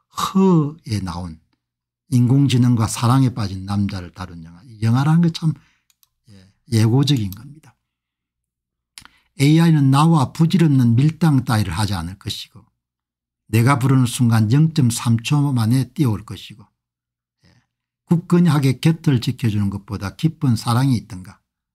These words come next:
예, 이렇게 나오는 거죠. 예, 보시게 되면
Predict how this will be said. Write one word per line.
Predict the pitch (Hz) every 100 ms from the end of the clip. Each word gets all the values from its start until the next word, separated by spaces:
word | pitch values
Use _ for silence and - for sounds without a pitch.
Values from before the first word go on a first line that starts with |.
| _
예, | 85 90 _
이렇게 | 113 113 113
나오는 | 92 85 90 92
거죠. | 101 - _ _ _ _ _ _ _ _ _ _
예, | _ _ _ _ _ _ -
보시게 | - 123 123 110
되면 | 123 113 98